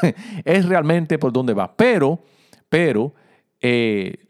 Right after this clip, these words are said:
lo importante y la verdad es que,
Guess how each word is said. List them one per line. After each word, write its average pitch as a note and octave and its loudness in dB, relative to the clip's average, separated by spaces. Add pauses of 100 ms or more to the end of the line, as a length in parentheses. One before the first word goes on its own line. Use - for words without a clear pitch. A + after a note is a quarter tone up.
lo B2 2
importante F3+ 0
y G#3+ 0
la D#3+ 4
verdad B2+ 0 (100)
es D3+ -2 (800)
que, E3 0